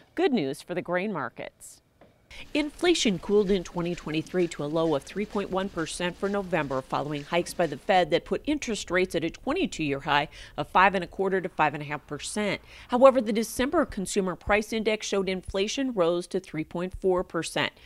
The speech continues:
And Arlen Suderman with StoneX says there are other signs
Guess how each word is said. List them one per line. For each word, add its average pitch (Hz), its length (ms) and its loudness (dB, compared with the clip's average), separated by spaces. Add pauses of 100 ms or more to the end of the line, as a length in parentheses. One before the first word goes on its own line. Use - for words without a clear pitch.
(240)
And 185 120 4
Arlen 185 300 8
Suderman 190 540 -2
with 160 120 0
StoneX 185 460 0
says 156 300 -4
there 165 180 2
are 156 260 2
other 247 280 2
signs 147 480 -2